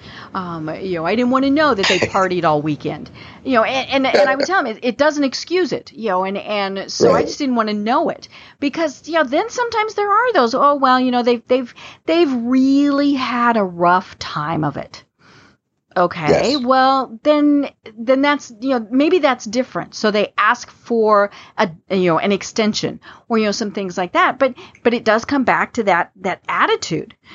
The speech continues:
Speaker 1: You know, are you always expecting that you're going to get that extension? You know, or, or the,
Speaker 2: Right.
Speaker 1: you know, the, you talk about the, you know, the negative person, the "Oh, poor me" person is probably going
Speaker 2: Mm-hmm.
Speaker 1: to say,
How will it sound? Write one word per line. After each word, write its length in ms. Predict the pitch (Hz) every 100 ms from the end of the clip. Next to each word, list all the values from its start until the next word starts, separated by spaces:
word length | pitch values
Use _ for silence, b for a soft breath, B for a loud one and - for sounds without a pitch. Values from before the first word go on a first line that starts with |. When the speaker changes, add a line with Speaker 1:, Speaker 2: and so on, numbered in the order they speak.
| B -
Speaker 1:
You 100 | 202
know, 200 | 190 -
are 120 | 226
you 260 | 240 247 247
always 500 | - 196 202 233 254
expecting 1000 | 240 - - 349 571 - 571 370 170 - -
that 200 | 214 190
you're 120 | 202
going 300 | 220 208 190
to 100 | 190
get 220 | 190 -
that 180 | 165 156
extension? 720 | 151 - 180 147 - 165 151 -
You 100 | 151
know, 140 | 160
or, 320 | 165 165 160
or 160 | 165 180
the, 240 | 170 151
Speaker 2:
Right. 160 | 165 160
Speaker 1:
you 60 | 156
know, 60 |
the, 220 | 151 - 185
you 160 | 190 180
talk 240 | 226 190
about 180 | 190 180
the, 160 | 165 156
you 80 | 175
know, 100 | 165
the 80 |
negative 460 | 165 165 180 185 -
person, 420 | 269 349 - 165 B B B
the 120 | - -
"Oh, 180 | 254 311
poor 340 | - 302 294
me" 600 | 254 269 349 214 170 170 b b b _ _ -
person 280 | 277 302
is 120 | 294 247
probably 400 | 285 302 285 240
going 300 | 269 - 302
Speaker 2:
Mm-hmm. 120 | 294
Speaker 1:
to 40 |
say, 760 | - - 359 440 262 180 170